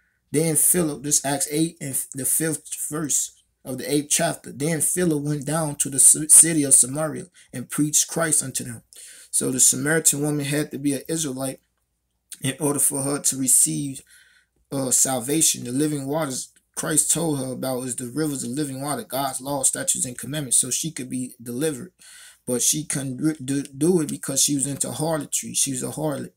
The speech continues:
She was a Benjaminite of the sons of so-called Jamaicans today, which are, uh, descendant of Abraham, Isaac, and Jacob. And Philip was a Benjaminite as well.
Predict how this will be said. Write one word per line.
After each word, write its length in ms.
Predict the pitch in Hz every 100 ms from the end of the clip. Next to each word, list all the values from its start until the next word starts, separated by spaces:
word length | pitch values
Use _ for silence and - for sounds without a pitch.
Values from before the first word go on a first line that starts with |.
| _ _ _ - - - -
She 140 | -
was 100 | 127
a 60 | 123
Benjaminite 720 | 113 151 151 139 135 143 -
of 100 | -
the 100 | 127
sons 600 | - - 147 143 131 123
of 120 | 120
so-called 500 | - 147 143 135 131
Jamaicans 560 | 120 123 151 147 127 -
today, 340 | 131 143 143 - _ _ - - -
which 240 | 123 123 127
are, 180 | 127 135
uh, 240 | 131 131
descendant 480 | 131 - 151 151 131
of 160 | 120 -
Abraham, 500 | 143 151 135 135 135
Isaac, 400 | 139 135 131 -
and 140 | 127 117
Jacob. 400 | 139 147 - - - - _ _ _ - - - _
And 380 | 131 131 127 120 _ _ -
Philip 460 | - - 175 156
was 180 | 139 135
a 60 | 127
Benjaminite 840 | - 147 151 139 135 135 139 -
as 200 | 131 123
well. 360 | 123 160 139 -